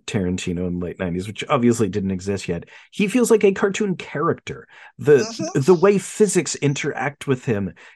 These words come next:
Speaker 1: is not the way it interacts with most of the other characters. Like, the romantic characters remain romantic characters. He's purely a cartoon.
Speaker 2: Yeah, he, he fights, uh, he fights Zimbala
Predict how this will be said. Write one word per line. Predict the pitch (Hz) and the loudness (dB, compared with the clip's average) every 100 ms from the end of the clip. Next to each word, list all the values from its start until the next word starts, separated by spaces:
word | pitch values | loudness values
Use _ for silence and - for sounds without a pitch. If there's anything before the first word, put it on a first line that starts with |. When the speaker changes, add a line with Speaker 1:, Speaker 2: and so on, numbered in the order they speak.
| _ | _
Speaker 1:
is | 135 127 | -2 2
not | 139 143 | 2 2
the | - | 0
way | 135 139 | 4 6
it | 131 | 6
interacts | 120 127 117 117 | 6 2 -2 0
with | 127 120 | -2 0
most | 110 117 - 127 | 0 0 -2 -6
of | |
the | 123 | -2
other | 110 113 | 0 -2
characters. | 113 110 - 135 | -4 -4 -4 -4
Like, | 131 | -4
the | 135 | -2
romantic | 127 131 120 156 170 - | -2 0 0 -2 -6 -10
characters | 147 120 117 117 101 | -6 -4 -4 -6 -6
remain | 107 98 95 90 | -6 -4 -4 -4
romantic | 98 90 85 90 - - | -4 -4 -6 -6 -8 -8
characters. | - 80 - 76 82 - - - | -6 -6 -8 -12 -12 -14 -20 -20
He's | - 151 135 139 | -6 0 2 0
purely | - 131 110 107 | 0 2 2 0
a | - 92 | -2 -6
cartoon. | - 92 87 - 82 65 - _ _ _ _ | -6 -10 -8 -8 -8 -10 -16 _ _ _ _
Speaker 2:
Yeah, | 269 294 190 | -2 -2 -2
he, | 170 | -8
he | 226 196 247 | -8 -6 -6
fights, | - 240 233 - - | -4 -4 -2 -2 -2
uh, | 226 175 165 | -4 -6 -8
he | - 202 | -12 -12
fights | - 220 - 190 | -8 -4 -2 -4
Zimbala | 165 170 165 147 | -4 -6 -4 -4